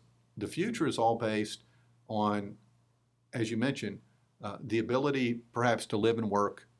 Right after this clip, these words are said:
where we want to. So the question is, if you were thinking about where do you want to live and work, where would your family want to live and work?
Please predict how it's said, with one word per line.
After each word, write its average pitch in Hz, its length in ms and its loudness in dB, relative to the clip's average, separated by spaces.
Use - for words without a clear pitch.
where 110 180 8
we 104 100 2
want 123 300 0
to. - 120 -10
So - 140 0
the 123 80 6
question 151 360 2
is, 113 280 0
if 120 160 -2
you 151 80 6
were 156 60 8
thinking 160 180 4
about 123 240 4
where 120 100 4
do 123 60 2
you 123 60 2
want 120 140 0
to 107 40 0
live 110 160 4
and 107 100 -6
work, 135 420 -4
where 113 240 6
would 135 180 4
your 127 100 2
family 151 280 2
want 110 140 2
to 101 60 0
live 92 140 0
and 92 100 -8
work? 90 320 -8